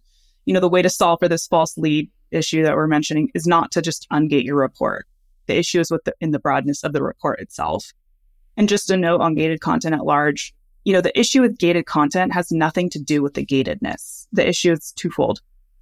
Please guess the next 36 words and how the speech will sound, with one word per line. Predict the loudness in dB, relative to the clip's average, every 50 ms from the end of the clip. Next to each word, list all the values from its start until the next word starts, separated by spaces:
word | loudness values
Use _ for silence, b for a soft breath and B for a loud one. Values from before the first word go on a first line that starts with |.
| _ _ _ _ _ _ -4
Number | -2 0 2 2
one, | 2 2 0 0 0 -2 -2
most | 0 2 2 2 2 0 2
gated | 2 2 2 2 0
content | -2 -2 0 0 0 0 0 0 0
was | 0 -2 0
never | 0 0 2 2 0 0
worth | -2 -4 -6 -6
gating | -2 0 0 2 2 2 0
in | 0
the | -4 -6 -6
first | -6 -6 -6 -6 -8 -8
place. | -8 -6 -6 -6 -8 -8 -6
And | -4 -4 -2
so | 0 0 0 0 -2
the | -2 0
issue | 2 2 0 0 0 0
isn't | 0 -2 -2 -4 -4
that | -2 0
your | 0 -2 -2 -2
content | -2 -2 -2 0 -2 -4 -4
is | -4 -6 -8 -6
gated. | 0 2 2 4 4 2 0 -2 _ -12 -12 -10 -4
Your | -2 0 2
issue | 2 2 2 2 2
is | 2 2
that | 2 0
your | 0 -2
content | -2 -2 -2 -2 0 0 -2 -6 -6
isn't | -6 -6 -6 -6 -2
relevant | 0 2 2 2 0 -2 -4 -6
to | -6 -8
your | -8 -8 -8 -12
audience. | -6 -4 -4 -4 -4 -8 -10 -14 -16 -20 _ _ _ _ _ _ _ _ _ _ _ _ _ 0
And | 0 0 0
two, | -2 0 4 4 6 6 6 4 2